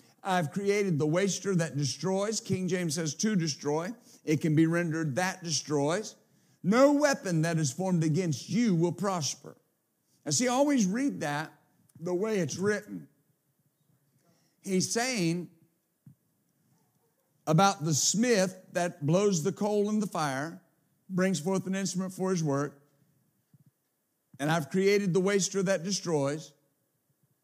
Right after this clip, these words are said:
But then he says this, notice the verbiage. "No weapon that's formed against you." It, it's, it's like this. "But no weapon that's formed against you will prosper."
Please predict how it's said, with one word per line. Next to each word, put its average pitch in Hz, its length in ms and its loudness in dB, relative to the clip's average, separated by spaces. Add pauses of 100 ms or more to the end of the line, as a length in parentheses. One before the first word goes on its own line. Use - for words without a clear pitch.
(580)
But 165 160 2
then 247 140 4
he 247 80 2
says 214 300 2
this, 226 280 4
notice 214 340 0
the 196 100 -6
verbiage. 185 400 -4 (1200)
"No 214 200 0
weapon 240 320 0
that's 190 140 -4
formed 220 320 -2
against 196 360 -4
you." 262 220 -2 (160)
It, 202 260 -2
it's, - 360 -4
it's 214 240 -4
like 208 240 -4
this. 240 280 -4 (220)
"But 233 360 2
no 240 200 2
weapon 254 400 0
that's 202 140 -2
formed 226 320 -2
against 196 480 -6
you 151 260 -4 (720)
will 151 140 -4
prosper." 160 540 -10